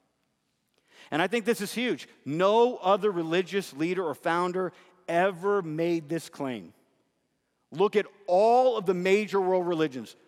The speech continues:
Only Jesus made this claim. Number two, only Jesus rose from the grave. No other religious leader has conquered the grave. Number three, only Jesus can save us from our sins, can truly save us. We cannot save ourselves.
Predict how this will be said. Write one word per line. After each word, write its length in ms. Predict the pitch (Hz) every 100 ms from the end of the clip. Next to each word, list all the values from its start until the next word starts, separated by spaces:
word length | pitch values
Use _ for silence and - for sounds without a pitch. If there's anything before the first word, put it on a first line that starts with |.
| _ _ -
Only 800 | 196 220 240 247 247 240 247 214 _ _
Jesus 560 | - 156 196 190 180 165
made 180 | 165 156
this 160 | 147
claim. 300 | - 151 107 - -
Number 200 | 160 180
two, 320 | 196 156 104 - _
only 300 | 151 165 190
Jesus 420 | 143 175 185 175 135
rose 300 | 156 175 -
from 160 | 170
the 60 | 160
grave. 460 | 170 202 139 - _ _ _ _ _ _ _ _ _ _ -
No 260 | 165 190
other 160 | 208 214
religious 540 | 208 214 175 196 -
leader 200 | 190 175
has 120 | 143
conquered 360 | - 160 151 151
the 40 |
grave. 400 | 139 135 107 - _ _ _ _ -
Number 220 | 156 190
three, 320 | 185 196 226 196
only 320 | 214 220 214
Jesus 420 | 151 208 185 180
can 180 | - 156
save 360 | - 170 170
us 120 | 165 -
from 200 | 165 160
our 100 | 151
sins, 640 | - 120 110 - - - _ _ _ _ _ -
can 140 | 151
truly 400 | - - 190 196
save 360 | 147 190 190 147
us. 440 | 120 - - - _ _ _ _ _ _
We 140 | 151 180
cannot 320 | 202 196 196
save 240 | 190 180
ourselves. 720 | 170 160 147 127 113 - -